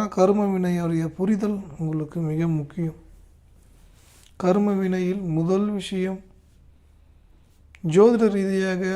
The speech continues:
ராகு முன்ஜென்ம கர்ம வினையும், கேது இந்த ஜென்ம கர்ம வினையும், சனி இருக்கக்கூடிய நிலை, இன்ன த-, போன ஜென்மத்தில் நாம் செய்த தவறுகள், அதை ஏன் நம்ம அந்த விஷயத்துல கவனம் இல்லாம விட்டுட்டோம்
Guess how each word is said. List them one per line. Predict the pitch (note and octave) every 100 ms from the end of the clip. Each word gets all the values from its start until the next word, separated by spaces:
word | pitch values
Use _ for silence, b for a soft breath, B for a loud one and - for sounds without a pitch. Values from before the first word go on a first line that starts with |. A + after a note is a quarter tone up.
| G3 - -
ராகு | - F3+ G3+ G3 G3
முன்ஜென்ம | E3+ F3+ F#3 F#3 F#3 F3
கர்ம | F3 E3+
வினையும், | E3 D#3+ F3+ G3 -
கேது | G3 G3+ F#3+
இந்த | F3 F3
ஜென்ம | F3 F3+ E3+
கர்ம | E3 D#3+ D#3
வினையும், | D3+ D3+ F#3 A3 b b b b -
சனி | - G3+ A3+ B3+ C4 - - D#3+
இருக்கக்கூடிய | F#3+ G#3+ A3 F#3 F3 E3
நிலை, | D#3+ F3 E3
இன்ன | D#3+ F#3 G3 F3+
த-, | D#3 D#3 D3+ -
போன | F3+ F3
ஜென்மத்தில் | E3+ F#3 F3 F3+
நாம் | D3+ C#3+
செய்த | E3 F3 E3+ E3+
தவறுகள், | D#3+ D#3 D#3+ F#3+ - B B B B -
அதை | E3+ F3 F3
ஏன் | G3+ F#3+ F3+
நம்ம | E3 D#3+
அந்த | D#3 D3+
விஷயத்துல | D#3 F3 E3+ D3+
கவனம் | D3+ D#3+ D#3
இல்லாம | D#3 D3+
விட்டுட்டோம் | D3 D3 D#3 F3+